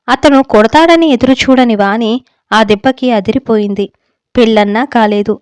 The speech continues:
తన మీద చేయి చేసుకుంటాడా? ఆవేశంలో పెదాలదురుతుండగా, "కొట్టారా మిస్టర్ రాజారావు? నన్ను ఎవరనుకొని కొట్టారు? మీకెవరిచ్చారు ఈ అధికారం?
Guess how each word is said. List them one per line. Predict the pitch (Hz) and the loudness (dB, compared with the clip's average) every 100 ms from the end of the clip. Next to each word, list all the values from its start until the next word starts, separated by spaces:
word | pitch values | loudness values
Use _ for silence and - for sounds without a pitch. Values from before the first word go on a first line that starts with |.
| _ _ _ 269 | _ _ _ 0
తన | 277 | 0
మీద | 269 294 320 285 | 0 0 0 0
చేయి | 269 285 | 0 0
చేసుకుంటాడా? | 277 - 226 208 190 185 180 - _ _ _ _ | -2 -2 -4 -2 -2 -2 -6 -12 _ _ _ _
ఆవేశంలో | 220 247 320 381 330 285 220 220 | 2 4 4 2 2 2 2 2
పెదాలదురుతుండగా, | - _ 233 226 330 302 233 254 277 247 208 202 214 - _ _ - | -2 _ 0 2 4 4 2 2 2 0 0 0 -2 -4 _ _ -4
"కొట్టారా | 240 - 339 302 220 190 - | -4 0 0 2 2 0 -4
మిస్టర్ | 220 - - 220 | -4 -4 0 2
రాజారావు? | 202 196 214 247 277 392 - 233 | 2 0 2 2 4 0 -2 -2
నన్ను | 233 | 0
ఎవరనుకొని | 220 220 294 381 359 302 | 0 0 2 2 2 0
కొట్టారు? | 247 220 - 196 190 190 _ _ _ | 0 -2 -2 -2 -2 -8 _ _ _
మీకెవరిచ్చారు | 247 254 240 240 330 - 349 330 | -2 2 2 4 2 2 2 4
ఈ | 269 | 2
అధికారం? | 226 226 233 208 | 0 -2 -2 -2